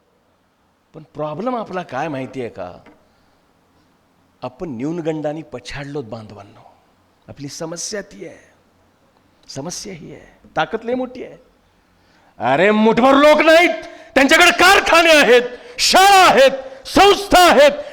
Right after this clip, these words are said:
मीडिया आहे, यंत्रणा त्यांची आहे, मुठभर नाहीत. गावागावात वेशी वस्तीवरती, तांड्यावरती, पालावरती आमच्या रक्ताची माणसं आहेत, पण आम्ही कुठंच नाही आहोत.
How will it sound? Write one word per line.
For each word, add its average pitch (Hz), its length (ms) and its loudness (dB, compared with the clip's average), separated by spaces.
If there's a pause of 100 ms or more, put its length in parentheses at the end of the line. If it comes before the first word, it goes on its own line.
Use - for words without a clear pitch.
(120)
मीडिया 403 480 4
आहे, 330 340 6 (800)
यंत्रणा 381 580 2
त्यांची 349 360 0
आहे, 320 240 6 (960)
मुठभर 349 420 2
नाहीत. 359 260 4 (2000)
गावागावात 147 920 -8
वेशी 139 400 -12
वस्तीवरती, 135 640 -12 (120)
तांड्यावरती, 143 560 -6
पालावरती 139 680 -6 (260)
आमच्या 143 260 -6
रक्ताची 180 500 -6
माणसं 135 380 -6
आहेत, 120 140 -6
पण 123 120 -8
आम्ही 135 200 -6
कुठंच 170 320 -12
नाही 226 200 -12
आहोत. - 120 -20